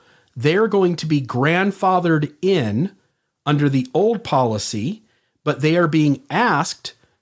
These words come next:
to voluntarily agree to be under the new policy.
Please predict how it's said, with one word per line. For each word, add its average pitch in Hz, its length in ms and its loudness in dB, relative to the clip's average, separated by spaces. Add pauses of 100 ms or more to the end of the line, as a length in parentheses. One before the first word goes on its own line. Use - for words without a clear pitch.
(100)
to 151 200 0
voluntarily 175 1500 0
agree 139 800 0 (360)
to 151 100 -2
be 143 240 0
under 143 300 2
the 135 160 0
new 165 380 2
policy. 113 800 -6